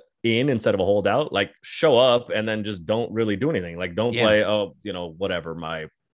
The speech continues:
Speaker 1: back doesn't feel great,"
Speaker 2: Right.
Speaker 1: or whatever. But if
Speaker 2: This
Speaker 1: you're, as
Speaker 2: time of
Speaker 1: long as
Speaker 2: year,
Speaker 1: you're
Speaker 2: all,
Speaker 1: there,
Speaker 2: they're,
Speaker 1: they
Speaker 2: they're,
Speaker 1: can't
Speaker 2: they're
Speaker 1: do anything.
Speaker 2: finding reasons to take days off anyway right now.
Speaker 1: Right.
Speaker 2: <laughs>
Speaker 1: So I, I think this probably should have been,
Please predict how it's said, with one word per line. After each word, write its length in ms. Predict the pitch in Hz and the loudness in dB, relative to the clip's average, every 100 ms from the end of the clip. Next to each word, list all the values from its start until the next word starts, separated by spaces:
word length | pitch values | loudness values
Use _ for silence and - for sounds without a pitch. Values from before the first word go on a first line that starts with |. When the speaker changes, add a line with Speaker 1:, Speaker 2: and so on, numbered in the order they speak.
| _ _ | _ _
Speaker 1:
back 320 | 85 87 87 | -6 -6 -6
doesn't 280 | - 85 85 | -10 -12 -12
feel 180 | 90 90 | -10 -10
great," 420 | 87 90 87 85 | -8 -8 -6 -2
Speaker 2:
Right. 220 | 165 160 | 0 0
Speaker 1:
or 160 | 73 - _ _ _ | -4 -14 _ _ _
whatever. 320 | 160 202 113 90 | 4 6 6 4
But 260 | 139 147 - | 2 2 -4
if 180 | 110 | -6
Speaker 2:
This 40 | 131 | 0
Speaker 1:
you're, 100 | 214 | 2
as 60 | 277 | 6
Speaker 2:
time 60 | |
of 60 | 240 | 8
Speaker 1:
long 120 | 220 | 8
as 40 | 208 | 8
Speaker 2:
year, 60 | |
Speaker 1:
you're 80 | 147 | 6
Speaker 2:
all, 80 | - | 4
Speaker 1:
there, 120 | 135 | 6
Speaker 2:
they're, 240 | 185 170 143 | 8 8 8
Speaker 1:
they 80 | 143 | 6
Speaker 2:
they're, 80 | |
Speaker 1:
can't 160 | 160 131 | 4 6
Speaker 2:
they're 80 | 190 | 6
Speaker 1:
do 40 | |
anything. 140 | 185 190 | 6 4
Speaker 2:
finding 240 | 208 196 | 4 4
reasons 340 | 170 196 190 - | 2 2 0 -2
to 60 | |
take 240 | 151 175 165 | -2 -2 0
days 220 | 185 165 | -2 0
off 220 | 170 151 - | -2 -2 2
anyway 420 | 151 220 113 92 | 6 6 4 -2
right 220 | 92 90 | -6 -10
now. 180 | - - - | -14 -14 -6
Speaker 1:
Right. 200 | 98 - | -4 0
Speaker 2:
<laughs> 120 | - | 0
Speaker 1:
So 280 | 202 139 131 - | 4 6 6 6
I, 320 | 143 143 - - | 2 -2 -8 -2
I 80 | 143 | 0
think 180 | - 170 | 0 0
this 140 | 170 | -4
probably 460 | - 156 165 127 127 | 2 4 4 2 -6
should 200 | - 127 | -4 -4
have 140 | 113 | -4
been, 380 | 85 113 104 95 | -2 -2 -2 -6